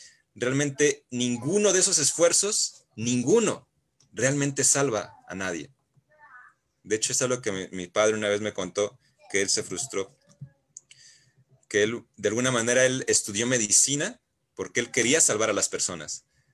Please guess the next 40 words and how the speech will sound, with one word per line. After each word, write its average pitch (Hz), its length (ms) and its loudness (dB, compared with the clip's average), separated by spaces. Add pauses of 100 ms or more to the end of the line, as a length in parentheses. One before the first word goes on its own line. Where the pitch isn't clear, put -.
(1120)
Pero 110 220 4
él 139 140 2
se - 440 4
frustró 120 380 -2
muy 151 140 0
rápidamente 143 800 2
mientras 110 420 -4
estudiaba 113 360 2
medicina 135 580 0 (260)
porque - 240 -4
se 117 80 0
dio 131 180 2
cuenta 143 360 -2
que, 113 260 -2 (560)
pues, - 160 0
al 107 80 -2
final 113 340 0
<laughs> 170 60 2
realmente 151 380 0
no 139 80 4
salvaba 127 380 2
a 95 40 -4
nadie, 104 420 -2 (420)
¿no? 98 160 -12
O - 100 -20 (280)
sea, - 220 -4
por 98 140 -2
más 123 240 2
esfuerzos 139 520 0
que - 120 -4
hiciera 127 420 2
como 95 220 -4
médico, 143 640 -2 (760)
la 92 160 -2
gente 139 300 -2
de 110 100 2
todos 147 280 2
modos 175 280 2
se 117 120 2
moría. 87 380 -4